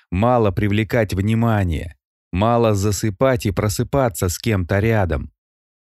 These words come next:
Его нутро хотело большего. Чтобы, как тогда, его захватило, увлекло,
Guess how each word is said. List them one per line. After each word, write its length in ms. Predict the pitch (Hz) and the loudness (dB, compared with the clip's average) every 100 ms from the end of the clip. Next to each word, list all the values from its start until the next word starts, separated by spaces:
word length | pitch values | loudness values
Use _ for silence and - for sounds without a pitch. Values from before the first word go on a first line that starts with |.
| _ _ _ _ | _ _ _ _
Его 420 | - 69 76 90 | -8 -4 0 2
нутро 500 | 98 95 - 95 104 | 2 0 0 2 4
хотело 640 | 92 92 85 - 90 85 80 | 2 0 -2 -2 0 0 0
большего. 800 | 73 80 80 76 - 67 67 67 - _ _ _ _ _ _ | -2 -2 0 -2 -4 -6 -6 -10 -16 _ _ _ _ _ _
Чтобы, 340 | - - 78 76 | -16 -6 -2 -2
как 280 | - 82 - | -2 -2 -2
тогда, 500 | 80 80 95 104 90 | -4 -2 0 2 2
его 300 | 82 90 104 | 0 2 2
захватило, 880 | 95 - 104 90 123 120 95 67 - | 0 0 -2 0 -2 0 0 -2 -4
увлекло, 800 | 101 101 110 - 127 127 95 | -2 0 0 0 2 4 2